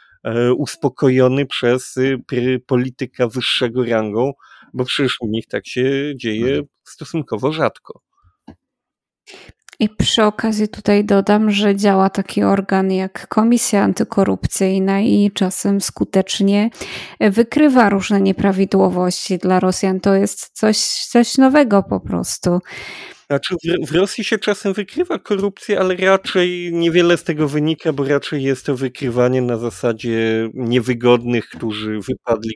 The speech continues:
Speaker 1: gdzieś z łaski. Wtedy można jakiegoś pułkownika F S B,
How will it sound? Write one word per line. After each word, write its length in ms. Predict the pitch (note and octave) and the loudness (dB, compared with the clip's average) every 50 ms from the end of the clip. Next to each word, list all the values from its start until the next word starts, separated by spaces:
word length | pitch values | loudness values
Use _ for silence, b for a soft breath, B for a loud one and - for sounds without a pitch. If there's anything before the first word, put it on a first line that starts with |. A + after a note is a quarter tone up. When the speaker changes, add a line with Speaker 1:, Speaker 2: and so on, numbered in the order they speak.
| - _ | -12 _
Speaker 1:
gdzieś 200 | - G2+ F#2+ - | -16 -14 -14 -8
z 40 | |
łaski. 480 | G#2+ G#2+ A2 A2+ A#2 A2+ - - - A2+ | -2 0 2 2 2 0 -2 -8 -18 -18
Wtedy 320 | - _ - A2+ G#2 A2+ | -12 _ -8 -8 -6 -6
można 360 | A2 A2 A2 G2 - A2+ A2 G2+ B B B B B B B B B _ | -6 -6 -6 -8 -8 -8 -8 -8 B B B B B B B B B _
jakiegoś 320 | A#2 G#2 - C3 B2 A#2 | -6 -4 0 0 0 0
pułkownika 720 | - - C3 B2+ B2 - C#3+ A#2+ A2 A#2+ C3 B2 - - B2 | 0 -2 -2 -2 0 0 0 0 0 0 -4 -4 -2 0 0
F 240 | A#2+ A2+ - - A#2+ | 0 0 0 -2 -4
S 140 | A2 G2 | -4 -2
B, 380 | G#2 G#2+ A2+ A2+ A2+ A2 A2 G#2+ | -2 0 2 2 2 2 2 0